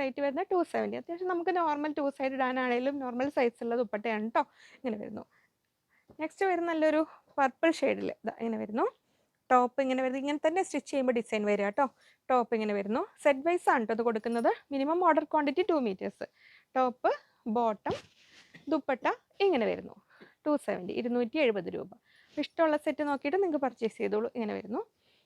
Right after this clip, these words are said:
നെക്സ്റ്റ് വരുന്ന നമ്മുടെ ആ ഒരു ബ്രൈറ്റ് ഒലിവ് യെല്ലോ ഷെയ്ഡിൽ ഇങ്ങനെ വരുന്നു ടോപ്പ്, ഇങ്ങനെ വരുന്നു ബോട്ടം, ഇങ്ങനെ വരുന്നു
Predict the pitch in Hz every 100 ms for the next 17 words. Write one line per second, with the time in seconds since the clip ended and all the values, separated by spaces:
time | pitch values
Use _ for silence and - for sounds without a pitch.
0 | - 294 - 349 339 339 320 311 302 294
1 | 269 277 269 285 269 269 262 269 277 254
2 | 277 466 - 269 247 220 220 214 214 196
3 | - 427 - _ _ _ _ _ _ _
4 | _ _ _ _ _ - 285 269 240 233
5 | 226 226 202 330 466 _ _ - 240 208
6 | 214 226